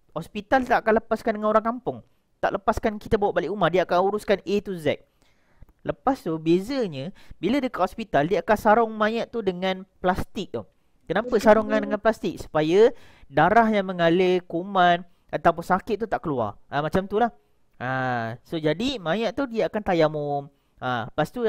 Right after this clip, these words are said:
Speaker 1: dia akan sarungkan dengan plastik. Boleh tengok dekat YouTube, namanya pengurusan jenazah hospital. So, dia akan tunjuk. Memang dia akan sarungkan dengan plastik.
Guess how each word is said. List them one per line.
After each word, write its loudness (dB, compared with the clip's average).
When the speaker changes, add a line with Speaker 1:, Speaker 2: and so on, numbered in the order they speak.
Speaker 1:
dia 2
akan -4
sarungkan 2
dengan -4
plastik. -4
Boleh -2
tengok -2
dekat 2
YouTube, -2
namanya -2
pengurusan -2
jenazah 4
hospital. -2
So, -8
dia 6
akan 0
tunjuk. -8
Memang -4
dia 2
akan 2
sarungkan 0
dengan -6
plastik. -8